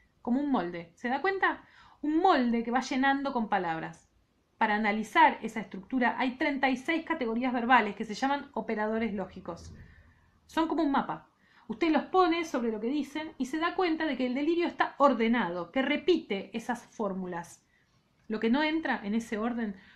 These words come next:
lo que no se puede clasificar, lo que sobra, el desperdicio, es lo nuevo. Es lo que el loco trata de decir a pesar de la compulsión repetitiva. Yo analicé con ese método el delirio de esa mujer. Si usted mira,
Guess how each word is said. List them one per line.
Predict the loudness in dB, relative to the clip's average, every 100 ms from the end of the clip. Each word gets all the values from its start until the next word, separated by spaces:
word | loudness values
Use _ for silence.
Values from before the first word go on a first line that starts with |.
| -6
lo | -2
que | 0
no | 0
se | 0 -2
puede | -2 -2 -2
clasificar, | -4 -8 -8 -8 0 0
lo | 2 -2
que | -4
sobra, | -6 0 2 2 -4 -2
el | 0
desperdicio, | -2 -2 -4 0 0 0 -2 -4 -4 -10 -20 -20 -20 -8
es | -4 -2
lo | -2
nuevo. | -2 -4 -12 -16 -18 -18 -20 -20 -20 -20 -20 -20 -20 -8
Es | -2 -2
lo | 0
que |
el | 2
loco | 2 2 0
trata | -2 0 0
de | 0
decir | -4 -4 -4 -4
a | 0
pesar | 0 2 8 8 8 2
de | -2
la | -2
compulsión | -2 -6 -6 -4 -2 -2
repetitiva. | -4 -8 -10 -10 -8 -8 -10 -14 -18 -20 -20 -20 -18
Yo | -4 0
analicé | 2 2 0 -2
con | 0
ese | 0 0
método | -2 -2 -2 -2
el | -2 -4
delirio | -4 -4 -4 -6
de | -6
esa | -8 -10
mujer. | -10 -10 -10 -10 -20 _ -20 _ -6
Si | -4
usted | -2 0
mira, | 2 2 0 -4